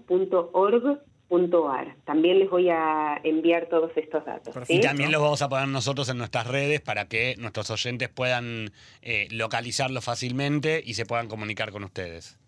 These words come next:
Speaker 1: Exactamente. Entonces, tenemos el sitio web, tenemos el Facebook de Ivo, el Instagram de Ivo, y todos los domingos a las doce del mediodía, hora argentina, es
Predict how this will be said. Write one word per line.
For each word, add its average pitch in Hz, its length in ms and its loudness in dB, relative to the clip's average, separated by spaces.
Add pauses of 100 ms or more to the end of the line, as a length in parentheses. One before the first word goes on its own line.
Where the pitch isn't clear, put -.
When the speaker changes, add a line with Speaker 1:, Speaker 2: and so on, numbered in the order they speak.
(1080)
Speaker 1:
Exactamente. 165 1080 0
Entonces, 160 680 0
tenemos 220 420 4
el 185 180 -4
sitio 190 300 -2
web, 135 340 -2 (540)
tenemos 214 440 4
el 190 260 2
Facebook 226 580 0
de 160 140 6
Ivo, 214 460 0 (560)
el 170 260 0
Instagram 226 680 4
de 196 120 6
Ivo, 202 520 0 (460)
y 220 160 -4
todos 320 280 4
los 220 200 2
domingos 180 720 2 (480)
a 175 100 2
las 165 240 2
doce 247 460 2
del 196 160 2
mediodía, 175 800 0
hora 175 380 4
argentina, 185 880 0 (220)
es 175 180 2